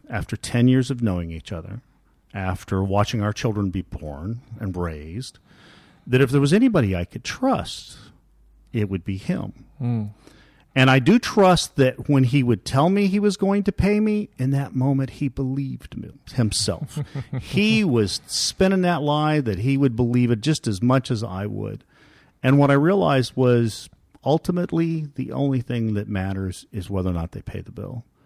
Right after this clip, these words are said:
Speaker 1: All the promises in the world, the friendships, they're terrific. It's good to have friends, and it's good to have a working relationship with a friend. But you have to be paid. And you can't,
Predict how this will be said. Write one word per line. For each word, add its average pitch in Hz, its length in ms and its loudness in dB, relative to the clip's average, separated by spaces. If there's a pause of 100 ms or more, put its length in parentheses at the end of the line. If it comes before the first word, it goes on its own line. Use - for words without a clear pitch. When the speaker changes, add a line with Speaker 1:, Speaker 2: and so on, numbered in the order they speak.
(200)
Speaker 1:
All 98 200 0
the 110 100 -4
promises 98 560 -2
in 101 100 -2
the 98 60 -2
world, 87 480 -6 (540)
the 101 60 -8
friendships, 95 720 -2 (300)
they're 127 100 -2
terrific. 123 640 -2
It's - 140 -12
good 101 220 0
to 92 80 -4
have 85 180 -6
friends, 87 300 -10
and 110 80 -10
it's - 120 -10
good 113 160 -4
to 104 60 -4
have 104 160 -4
a 104 60 -6
working 101 340 -6
relationship 101 580 -6
with 101 120 -8
a - 20 -8
friend. 90 480 -8 (1400)
But 120 240 -4
you 120 60 2
have 101 200 0
to - 60 -12
be 87 140 -10
paid. 101 380 -12 (1200)
And 110 180 2
you 113 80 0
can't, 113 480 -4